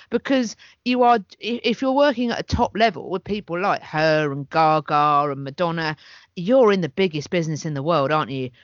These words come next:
And whilst that might be more glamorous than working in high level city trading or insurance, the, the level of pressure is probably not dissimilar in terms of, you know, i-,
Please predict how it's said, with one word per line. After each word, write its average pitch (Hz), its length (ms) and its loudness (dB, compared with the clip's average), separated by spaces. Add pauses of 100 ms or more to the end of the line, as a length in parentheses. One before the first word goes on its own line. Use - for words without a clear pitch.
(180)
And 175 420 0
whilst 202 340 -2
that 202 180 0
might 202 260 -2
be 196 80 -10
more 214 260 -4
glamorous 196 460 -2
than 160 160 -8
working 165 400 -4
in 156 100 -6
high 165 300 -2
level 160 280 -4
city 165 280 -10
trading 160 320 -4
or 156 120 -6
insurance, 151 640 -4 (560)
the, 180 580 0
the 180 160 0
level 185 500 2
of 160 120 -8
pressure 156 480 -2
is 151 120 -6
probably 165 500 -4
not 156 240 -4
dissimilar 143 540 -2
in 143 100 -4
terms 147 380 -2
of, 143 200 0
you 160 120 -2
know, 135 200 2 (500)
i-, - 320 -14